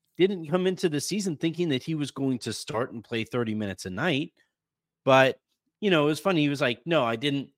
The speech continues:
I wasn't subtweeting the lineup change there. But by the way, I would like to play a little bit more." <laughs> Like, it was just,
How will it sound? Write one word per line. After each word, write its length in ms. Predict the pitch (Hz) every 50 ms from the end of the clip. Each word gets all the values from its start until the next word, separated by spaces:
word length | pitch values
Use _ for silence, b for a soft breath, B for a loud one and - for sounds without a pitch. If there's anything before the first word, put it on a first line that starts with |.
| - -
I 80 | 131
wasn't 360 | 131 120 139 151 143 151 127
subtweeting 720 | - - 147 143 139 135 - - 151 143 131 135 131 127
the 100 | 117 117
lineup 360 | 113 117 123 127 123 120 107 -
change 340 | - - 113 107 104 92
there. 160 | - 113 107 107
But 160 | 104 117 117
by 160 | 131 123 127
the 100 | 120 123
way, 200 | 120 131 123 110
I 40 | 104
would 220 | 107 110 117 113
like 220 | 101 110 110 - -
to 80 | 120
play 240 | 101 - - 110 123
a 80 | 120 107
little 220 | 101 104 101 98
bit 140 | 90 90 80
more." 240 | 90 85 82 87 - _ _ _ _ _ _ -
<laughs> 80 | 151 - -
Like, 160 | 208 - -
it 100 | - - - _
was 440 | - 220 - - - - - - -
just, 320 | - 220 - - - -